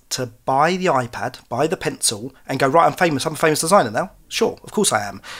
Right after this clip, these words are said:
And here's my Skillshare s-, class, and I'm an expert, and you can buy my Procreate brushes, and here's a, you know, whatever code, and I'm a social," and it's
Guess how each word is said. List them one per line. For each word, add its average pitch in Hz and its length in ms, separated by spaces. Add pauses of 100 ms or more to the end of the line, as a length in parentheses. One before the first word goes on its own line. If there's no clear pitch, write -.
(100)
And 156 200
here's 196 180
my 190 80
Skillshare 139 380
s-, - 180
class, 120 600
and 147 180
I'm 170 160
an 151 80
expert, - 480 (300)
and 135 180
you 151 60
can 147 100
buy 180 160
my 185 100
Procreate - 480
brushes, - 420 (360)
and 139 500 (160)
here's 175 320
a, 160 180
you 160 380
know, 120 160
whatever 127 380
code, 113 480 (340)
and 156 380
I'm 165 140
a 160 40
social," 175 440
and 170 100
it's - 180